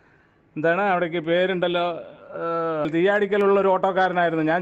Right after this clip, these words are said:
ചോദിച്ചപ്പോഴാണ്, ബാങ്ക് ജംഗ്ഷൻ്റെ അവിടെ നിന്ന് കയറിയപ്പോഴാണ് പറഞ്ഞത്, എനിക്ക് അവിടെ പോകാൻ വണ്ടി കൊണ്ട് കൊടുക്കാൻ വേണ്ടി, വണ്ടി എടുക്കാൻ വേണ്ടി പോകാനായിരുന്നു. അപ്പോൾ അങ്ങനെ കയറിയിട്ട് ഞാൻ ചോദിച്ചപ്പോഴാണ് അയാൾ പറഞ്ഞത്, "ഇങ്ങനെ ഇങ്ങനെയുള്ള കാര്യങ്ങളൊക്കെ ഇവിടെ ഉണ്ടായിട്ടുണ്ട്, ആൾ അങ്ങനെ ഒരു ഇതാണ്" എന്നുള്ള രീതിയിലെല്ലാം പറഞ്ഞത്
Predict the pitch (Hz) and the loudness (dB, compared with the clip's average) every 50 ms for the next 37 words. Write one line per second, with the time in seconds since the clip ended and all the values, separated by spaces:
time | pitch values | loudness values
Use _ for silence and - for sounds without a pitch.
0 | 170 175 180 180 175 190 185 185 185 180 180 175 180 180 165 160 165 175 185 185 | 0 0 0 2 0 -2 0 2 2 2 2 2 0 -2 0 0 0 0 0 0
1 | 185 185 185 180 156 - 185 185 175 185 185 175 180 175 180 185 175 160 170 175 | 0 0 0 -2 -2 -4 -2 0 0 0 0 0 0 -2 -2 -2 0 0 0 2
2 | 175 180 180 160 180 175 175 170 170 165 160 160 170 165 175 170 165 160 156 170 | 2 0 0 0 0 0 2 2 0 0 0 -2 -2 -2 -2 -2 -2 -2 -2 -2
3 | 170 165 170 170 170 - 139 165 165 170 170 170 165 160 156 160 170 180 180 170 | -2 0 0 -2 -2 -4 -6 -2 0 0 0 0 0 -2 -2 -2 -2 -2 0 0
4 | 175 170 160 165 170 170 170 170 165 156 165 156 151 156 170 165 156 151 156 165 | 0 -2 0 0 -2 -2 -2 -4 -6 -4 -4 -4 -4 -2 -2 -2 -2 0 -2 -2
5 | 165 160 160 160 147 135 156 160 165 165 165 156 147 139 127 120 104 - _ _ | -2 -2 -4 -6 -6 -4 -2 -2 -2 0 0 -2 -2 -4 -6 -8 -12 -14 _ _
6 | _ _ _ _ _ _ _ _ _ _ _ _ _ - 123 151 151 151 170 180 | _ _ _ _ _ _ _ _ _ _ _ _ _ -4 -2 0 0 0 0 0
7 | 196 180 180 185 185 196 196 180 185 190 180 180 180 180 175 175 175 180 175 185 | 0 2 0 2 2 2 2 2 0 0 0 0 0 0 0 0 0 0 0 -2
8 | 175 175 175 175 175 175 180 180 - - 160 165 165 170 165 165 165 160 160 165 | -2 0 -2 0 0 0 -2 -2 -2 -2 -2 0 2 0 2 0 0 0 0 0
9 | 165 165 156 160 165 165 165 165 165 165 160 160 160 160 151 156 151 151 151 160 | 0 0 0 0 0 0 0 0 0 0 0 0 0 0 0 0 0 0 0 0
10 | 160 160 160 151 151 143 156 147 147 147 143 143 143 147 147 143 123 135 127 123 | 0 0 0 -2 -2 -2 -2 -2 -2 -2 0 0 0 0 0 0 -2 -6 -6 -4
11 | 123 143 156 131 110 - - _ _ _ _ _ 131 131 147 156 170 156 151 156 | -2 -2 -2 -2 -4 -6 -12 _ _ _ _ _ -2 0 2 2 2 0 0 -2
12 | 160 160 160 156 151 156 156 156 156 139 - - 147 143 156 151 139 135 139 156 | -4 -2 -2 -2 -2 -2 -2 -2 -2 -6 -8 -10 -4 -2 0 0 0 0 0 -2
13 | 160 123 104 - _ _ 120 127 143 156 170 180 165 156 151 151 160 180 196 180 | -4 -4 -6 -12 _ _ -8 -6 -4 -2 -2 -2 0 0 0 0 0 0 0 -2
14 | 156 156 156 160 175 180 175 160 151 147 156 165 175 165 151 143 143 151 151 147 | -2 -2 0 0 0 0 0 0 0 0 0 -2 0 0 -2 -2 -2 -2 -2 -2
15 | 156 185 226 | -2 -4 -4